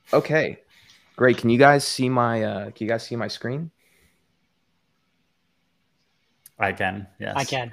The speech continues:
Speaker 2: <laughs>
Speaker 3: Yes.
Speaker 1: Okay.
Speaker 2: I was like,
Speaker 1: Please
Speaker 2: "Wait,
Speaker 1: don't,
Speaker 2: that's
Speaker 1: don't,
Speaker 2: us."
Speaker 1: don't go quiet on me that, for that
Speaker 2: That's
Speaker 1: long. I was
Speaker 2: us
Speaker 1: like,
Speaker 2: that has
Speaker 1: "Oh,
Speaker 2: to
Speaker 1: no,
Speaker 2: answer.
Speaker 1: we lost this." <laughs>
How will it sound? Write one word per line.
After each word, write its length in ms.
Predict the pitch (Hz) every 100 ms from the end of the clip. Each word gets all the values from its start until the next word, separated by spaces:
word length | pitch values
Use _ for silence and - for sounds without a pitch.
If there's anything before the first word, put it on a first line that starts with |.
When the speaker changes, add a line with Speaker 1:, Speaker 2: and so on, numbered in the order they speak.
| -
Speaker 2:
<laughs> 180 | - -
Speaker 3:
Yes. 240 | 147 120 165
Speaker 1:
Okay. 300 | - - - 156
Speaker 2:
I 100 | 147
was 120 | 143
like, 100 | 135
Speaker 1:
Please 120 | 135
Speaker 2:
"Wait, 180 | 117 104
Speaker 1:
don't, 160 | 139 131
Speaker 2:
that's 120 | 120
Speaker 1:
don't, 220 | 143 151
Speaker 2:
us." 40 |
Speaker 1:
don't 180 | 151 160
go 140 | 175 143
quiet 340 | 135 139 147
on 120 | 135
me 100 | 127
that, 200 | 127 110
for 100 | 131
that 180 | 123 123
Speaker 2:
That's 80 | 117
Speaker 1:
long. 200 | 117 110
I 60 | 135
was 100 | 110
Speaker 2:
us 80 | 117
Speaker 1:
like, 80 |
Speaker 2:
that 20 | 113
has 180 | 107
Speaker 1:
"Oh, 20 | 101
Speaker 2:
to 80 |
Speaker 1:
no, 280 | 98 104 104
Speaker 2:
answer. 60 | 95
Speaker 1:
we 200 | 92 110
lost 380 | 107 113 117 113
this." 220 | 107 -
<laughs> 120 | 139